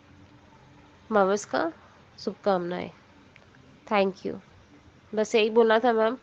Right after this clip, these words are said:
देखते हैं अनुपमा का आगे का story क्या होता है। मुझे लगता है कि अब बहुत excitement होगा और excited होगा, इसीलिए इसके बारे में ज़्यादा चर्चा नहीं करनी। और मुझे कोई गुस्सा नहीं है।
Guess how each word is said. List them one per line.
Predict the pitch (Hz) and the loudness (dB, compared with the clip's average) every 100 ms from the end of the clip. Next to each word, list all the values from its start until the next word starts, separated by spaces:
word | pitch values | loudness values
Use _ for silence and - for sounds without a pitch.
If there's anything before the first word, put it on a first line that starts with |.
| - _ 196 | -18 _ -2
देखते | 208 - | 0 4
हैं | 233 | 4
अनुपमा | 220 208 208 214 | 4 2 2 2
का | 208 202 | 2 2
आगे | 190 185 | 2 0
का | 214 | 0
story | 196 202 190 | 0 -2 -2
क्या | 196 208 | -2 0
होता | 196 180 196 | 0 0 -2
है। | 214 - - - - - - | -4 -6 -20 -20 -20 -20 -4
मुझे | 240 269 | 4 6
लगता | 254 247 | 6 4
है | 269 | 2
कि | 285 | 4
अब | 254 | 2
बहुत | 226 220 | 2 0
excitement | 220 220 196 - 226 226 | -2 -2 -2 0 -2 0
होगा | 226 202 | 0 2
और | 233 214 | 2 2
excited | 202 220 185 208 185 | 0 -2 0 0 -2
होगा, | 170 139 131 170 - _ _ _ _ _ _ _ - | -4 -6 -8 -10 -20 _ _ _ _ _ _ _ -10
इसीलिए | 190 - 220 220 214 208 - - _ _ _ _ _ _ _ - | -8 -4 0 0 0 -2 -4 -12 _ _ _ _ _ _ _ -10
इसके | 202 240 | -2 2
बारे | 220 208 | 4 4
में | 220 214 | 2 2
ज़्यादा | 185 185 | 2 2
चर्चा | 214 202 208 | 0 0 2
नहीं | 202 196 | 2 0
करनी। | 202 214 | 0 0
और | 220 | 0
मुझे | 214 226 | 0 -2
कोई | - 214 226 | -2 2 2
गुस्सा | 226 214 - 214 | 2 -2 0 0
नहीं | 202 202 | 2 2
है। | 214 285 | 2 0